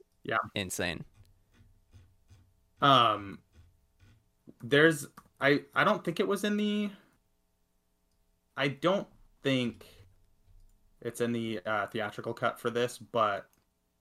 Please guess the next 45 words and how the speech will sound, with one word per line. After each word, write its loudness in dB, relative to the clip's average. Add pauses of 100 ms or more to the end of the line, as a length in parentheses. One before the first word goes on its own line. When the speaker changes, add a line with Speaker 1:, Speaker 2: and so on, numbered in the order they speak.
(220)
Speaker 1:
in 0
the -2
extended 0
edition, -4
they -4
show -2
more 0
of, -2
like, -4
this -8
party, -4
and, -6
uh, -8
Gimli 0
and -2
Legolas -4
have, -2
like, -4
a -4
drinking -6
competition. -4 (1800)
And 2
it's 0
just, 0
it's 0
really 6
funny. -2
It -4
just -2
adds 4
a 4
little 2
bit 0
of 2
levity -2
to -2
this -6
movie -8
before -2
it -6
gets -6
super -8
dark. -6
And, -6
like, -8